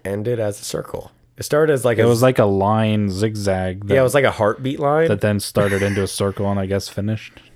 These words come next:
Speaker 1: Yeah.
Speaker 2: Again,
Speaker 1: Is
Speaker 2: I,
Speaker 1: what happened.
Speaker 2: I'm sorry, future Ty. I, I know you're probably like, "Oh, will they just shut up and stop talking?"
Speaker 1: Uh,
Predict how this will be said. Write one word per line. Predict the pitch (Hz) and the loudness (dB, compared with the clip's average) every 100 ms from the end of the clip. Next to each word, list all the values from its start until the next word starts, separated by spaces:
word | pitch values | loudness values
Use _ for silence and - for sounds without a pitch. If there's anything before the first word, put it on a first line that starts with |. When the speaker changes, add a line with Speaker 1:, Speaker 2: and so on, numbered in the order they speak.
| - | -10
Speaker 1:
Yeah. | - 156 95 - _ _ _ _ _ _ _ _ _ _ - | -2 -2 -2 -8 _ _ _ _ _ _ _ _ _ _ -6
Speaker 2:
Again, | 113 120 104 92 | 0 2 2 0
Speaker 1:
Is | 110 | 0
Speaker 2:
I, | 107 | 2
Speaker 1:
what | 107 98 | 0 0
happened. | 92 87 87 101 - _ _ _ - - - - | -2 -2 -6 -8 -16 _ _ _ -20 -20 -12 -4
Speaker 2:
I'm | 110 | -4
sorry, | - 113 110 104 | 2 2 4 2
future | 95 107 101 101 | 0 -2 0 -2
Ty. | - 98 98 101 104 | 0 0 0 0 -4
I, | 95 95 92 92 101 - | -6 -4 -2 -4 -8 -8
I | 98 101 | -4 -2
know | 98 | 0
you're | 95 95 92 | 0 -2 -4
probably | 104 95 95 95 | -4 -2 -2 -4
like, | 90 92 98 - - - - - - - - - _ - | -6 -10 -16 -20 -20 -20 -20 -20 -20 -20 -20 -20 _ -14
"Oh, | - - - - - - | -12 -12 -16 -18 -20 -20
will | - | -20
they | - | -20
just | - - | -20 -18
shut | - - - | -16 -16 -18
up | - - | -20 -20
and | - | -20
stop | - - - | -20 -20 -20
talking?" | - - - _ _ _ _ _ 120 | -20 -20 -20 _ _ _ _ _ -10
Speaker 1:
Uh, | 104 101 101 98 98 | -8 -8 -10 -14 -18